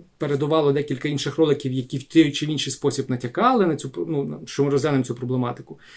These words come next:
І от зараз є цілком логічно сказати, що кожен з вас, коли одружується, хоче збудувати правильну сім'ю, добру сім'ю. Ніхто не одружується для того, щоб собі взяти проблему на голову, правда? І дітей ніхто не народжує, щоб мати проблему на голову.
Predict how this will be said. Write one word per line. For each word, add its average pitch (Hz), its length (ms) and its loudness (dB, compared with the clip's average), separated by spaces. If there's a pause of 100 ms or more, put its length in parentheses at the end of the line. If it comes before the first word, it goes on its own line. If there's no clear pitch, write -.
(160)
І 160 100 4
от 156 140 2
зараз 208 460 4
є 190 260 4 (120)
цілком 175 400 2
логічно 156 600 4
сказати, 147 560 0
що 131 320 -4 (160)
кожен 160 280 2
з 143 60 -4
вас, - 220 2
коли 143 200 0
одружується, 180 500 4
хоче 165 240 4
збудувати 139 480 0
правильну 147 480 4
сім'ю, 120 320 0
добру 170 280 6
сім'ю. 135 280 0
Ніхто 165 260 -4
не 165 80 2
одружується 175 380 2
для 135 100 -2
того, 165 200 4
щоб 143 140 -8
собі 143 140 -6
взяти 147 220 -2
проблему 135 340 0
на 143 80 -2
голову, 139 300 2
правда? 156 360 -4 (300)
І 180 80 2
дітей 180 340 4
ніхто 214 240 6
не 208 100 10
народжує, 185 360 6
щоб 156 160 -4
мати 160 180 -2
проблему 147 360 -2
на 135 100 0
голову. 131 360 -4